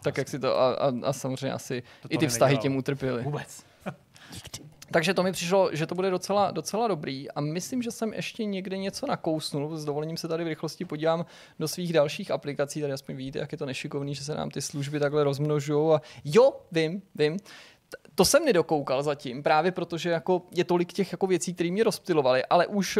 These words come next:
Speaker 1: názvem a synopsí mě zaujal seriál To nic drahá, situovaný do padesátých let, o manželský dvojici,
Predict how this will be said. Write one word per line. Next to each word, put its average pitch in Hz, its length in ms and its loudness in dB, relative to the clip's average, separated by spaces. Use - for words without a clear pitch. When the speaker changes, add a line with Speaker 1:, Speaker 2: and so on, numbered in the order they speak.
Speaker 1:
názvem 170 760 4
a 143 400 4
synopsí 180 680 2
mě 165 100 2
zaujal 185 720 6
seriál 180 380 4
To 190 100 0
nic 214 200 -2
drahá, 180 480 0
situovaný 160 440 -2
do 185 80 -2
padesátých 165 640 0
let, 127 200 4
o 151 160 4
manželský 151 420 0
dvojici, 156 680 0